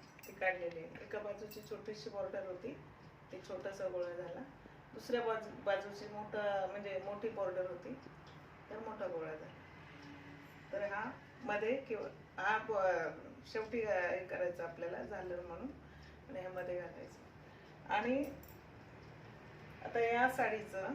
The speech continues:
हा पदर आहे, तर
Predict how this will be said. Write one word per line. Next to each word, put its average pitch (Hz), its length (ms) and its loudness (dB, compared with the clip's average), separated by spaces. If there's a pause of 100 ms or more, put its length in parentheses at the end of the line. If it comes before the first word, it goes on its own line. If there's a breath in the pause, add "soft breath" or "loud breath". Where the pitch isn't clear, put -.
(420)
हा 208 220 8
पदर 196 340 4
आहे, - 280 2 (1400)
तर 226 140 2